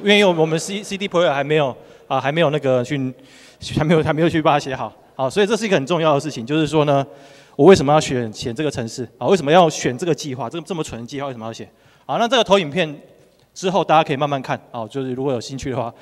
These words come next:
虽然没什么，但是可以慢慢看。但重点是我之前呢，啊，我之，我之前有写了很多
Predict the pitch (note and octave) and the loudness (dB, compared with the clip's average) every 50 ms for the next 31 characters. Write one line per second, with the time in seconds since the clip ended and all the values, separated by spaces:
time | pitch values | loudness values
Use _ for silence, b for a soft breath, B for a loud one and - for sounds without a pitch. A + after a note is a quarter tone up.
0 | B B B B - D#3+ D#3 C#3+ C#3 C3+ B2 A#2 A#2 A#2 C3 C3 C3+ C3 - B2 | B B B B -4 -4 -4 -2 -2 -4 -6 -6 -6 -6 -4 -4 -6 -6 -6 -6
1 | C3 C3 C3 B2 A#2 - A#2+ - b b b b b b b b - G#3 G3 A#3+ | -4 -4 -4 -6 -6 -8 -10 -12 b b b b b b b b 0 0 2 2
2 | A3 F#3 E3+ D3+ D3 - G3+ D#3+ D3 C3 - G3+ G#3 - D#3+ D3+ C#3+ D3+ D#3 D3+ | 2 2 2 0 0 2 2 2 2 2 0 -4 -4 -2 -2 0 2 2 0 0
3 | D3+ - - - - _ _ _ _ _ _ _ _ _ _ _ _ _ _ - | -2 -8 -18 -20 -20 _ _ _ _ _ _ _ _ _ _ _ _ _ _ -2
4 | D3 C3+ C3+ D3+ G#3 G3+ F3 D3+ - A#3+ - F#3+ E3+ F#3 - D#3 C#3+ C#3+ C#3 B2 | -2 0 2 2 2 4 4 0 0 2 2 4 4 4 4 2 0 -2 -2 0
5 | D3 D3+ D3 D3 D3 D3 C#3+ | 2 2 4 4 2 2 0